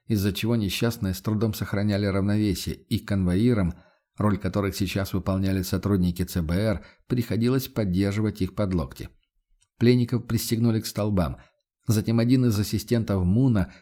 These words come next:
поочерёдно сорвал мешки с головы каждого, и глава С Б И смог разглядеть их более детально. Лица людей были бледны и выглядели осунувшимися.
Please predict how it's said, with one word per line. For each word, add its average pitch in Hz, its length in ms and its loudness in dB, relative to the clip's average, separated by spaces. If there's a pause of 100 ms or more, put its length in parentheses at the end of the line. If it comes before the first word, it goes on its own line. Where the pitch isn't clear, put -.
(160)
поочерёдно 117 540 0
сорвал 113 340 0
мешки 113 380 0
с 90 100 0
головы 101 360 0
каждого, 87 640 -2 (260)
и 92 100 -2
глава 104 460 0
С 110 160 -2
Б 104 220 0
И 120 80 2
смог 113 280 -4
разглядеть 107 560 0
их 101 120 -2
более 95 320 0
детально. 82 560 -4 (560)
Лица 113 360 2
людей 98 360 2
были 98 200 2
бледны 90 640 0
и 101 240 -4
выглядели 107 480 2
осунувшимися. 92 1040 -4